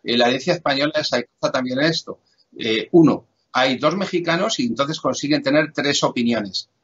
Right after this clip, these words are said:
Dos, eh, no solamente no opinan, sino que cuando no, sencillamente no quieren descubrir la verdad, solo quieren tener razón. Y si no la tienen,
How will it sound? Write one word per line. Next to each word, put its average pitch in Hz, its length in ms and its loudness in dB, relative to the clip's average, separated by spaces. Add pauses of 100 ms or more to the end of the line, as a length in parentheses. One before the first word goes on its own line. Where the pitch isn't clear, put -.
Dos, 107 440 2 (300)
eh, 113 260 -4 (180)
no 156 200 6
solamente 156 580 0
no 165 100 2
opinan, 190 360 -2
sino 127 280 0
que 120 120 -8
cuando 117 520 0
no, 135 520 4
sencillamente 143 880 2
no 143 200 2
quieren 156 280 2
descubrir 120 400 -4
la 127 120 4
verdad, 139 260 2
solo 139 260 -4
quieren 147 300 -2
tener 127 240 -2
razón. 131 460 0 (240)
Y 156 120 2
si - 220 0
no 139 100 4
la 226 160 4
tienen, 175 560 0